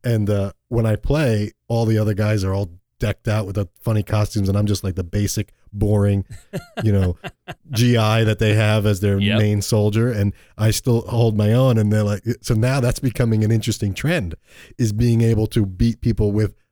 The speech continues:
Speaker 1: a noob skin, 'cause it's like, "Oh, is that guy a fake noob, or is he really a noob?" And it's like,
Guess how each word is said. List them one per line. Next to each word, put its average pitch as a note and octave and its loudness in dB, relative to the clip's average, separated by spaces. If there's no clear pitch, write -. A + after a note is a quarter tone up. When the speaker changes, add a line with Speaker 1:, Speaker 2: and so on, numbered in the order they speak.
Speaker 1:
a A#2+ -2
noob A#2+ 2
skin, G2 -4
'cause G2+ -2
it's G#2 -2
like, G2 -2
"Oh, C3+ 4
is G#2+ 0
that A#2 -2
guy A#2+ -2
a G#2+ -2
fake B2 -2
noob, E3 0
or A2 -2
is G#2+ -2
he A2 -2
really A#2+ 0
a A2 -2
noob?" G#2 -4
And G#2+ -6
it's A2 -8
like, A2+ -4